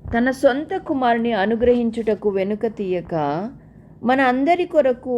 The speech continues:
ఆయనను అనుగ్రహించిన వాడు ఆయనతో పాటు సమస్తమును మనకెందుకు అనుగ్రహింపడు? అది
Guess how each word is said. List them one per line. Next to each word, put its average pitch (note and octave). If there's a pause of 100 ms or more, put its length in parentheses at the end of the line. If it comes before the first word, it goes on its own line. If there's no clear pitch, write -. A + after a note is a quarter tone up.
(160)
ఆయనను A3
అనుగ్రహించిన A#3
వాడు F#3+ (600)
ఆయనతో A#3+ (260)
పాటు E3+ (160)
సమస్తమును F3+
మనకెందుకు F3 (560)
అనుగ్రహింపడు? - (280)
అది E3